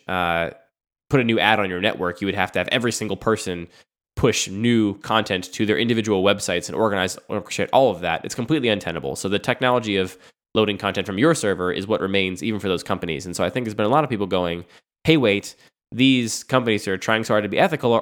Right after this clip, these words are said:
also being blocked by these ad blockers." Um, what do we feel about that? And how is that sort of gonna work? Um,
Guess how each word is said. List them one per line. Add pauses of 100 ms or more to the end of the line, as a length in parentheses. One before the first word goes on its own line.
also
being
blocked
by
these
ad
blockers." (440)
Um,
what
do
we
feel
about
that? (100)
And
how
is
that
sort
of (160)
gonna
work? (800)
Um,